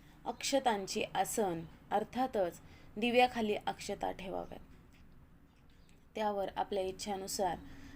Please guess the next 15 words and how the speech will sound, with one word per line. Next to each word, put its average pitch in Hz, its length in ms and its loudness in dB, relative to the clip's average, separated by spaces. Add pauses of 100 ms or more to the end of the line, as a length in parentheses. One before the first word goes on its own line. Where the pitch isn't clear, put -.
(180)
तेल 269 300 6
किंवा 226 220 4
तुपाचा 190 460 0
दिवा 175 260 0
लावावा. 175 560 -6 (540)
भगवान 233 380 4
विष्णू 226 540 2 (1040)
अक्षतांच्या 220 1000 4 (200)
आसन 214 440 2
ग्रहण 190 320 -4
करतात - 380 -6 (720)
व 208 240 6 (100)
तेथे 220 280 2
विराजित 185 480 0
होतात. - 280 -10